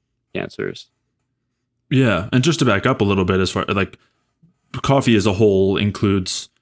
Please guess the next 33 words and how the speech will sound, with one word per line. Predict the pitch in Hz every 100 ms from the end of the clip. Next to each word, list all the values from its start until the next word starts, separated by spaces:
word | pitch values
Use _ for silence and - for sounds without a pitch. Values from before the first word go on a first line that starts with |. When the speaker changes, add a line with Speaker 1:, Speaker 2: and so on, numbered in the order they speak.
| _ _ _
Speaker 2:
various | - 107 104 107
nutrients | 107 - 110 104
that | 101
are | 98
actually | 95 - 98
within | 95 98
the | 92
coffee. | 101 92 95 90 _
You | 101
get | 95 90
some | 95
magnesium | 95 120 123 117 110
and, | 95 92
and | 98 92
some | 101
B | 101
vitamins | 98 98 98 90
and | 95
things. | 92 92 92 - _ _ _ -
You | 101 98 92 101
have | 101 95 90 - _ _
various | 101 104 101 95
polyphenols, | - 101 95 117 104 101 95
which | 95
you | 104
mentioned, | 101 98 95 92 - _ _
coffee | 104 98 101
being | 95 95 92 -
<laughs> |
the, | 104 120 107 92 -
the | - 98
largest | 101 95 92 - -
or, | 104 95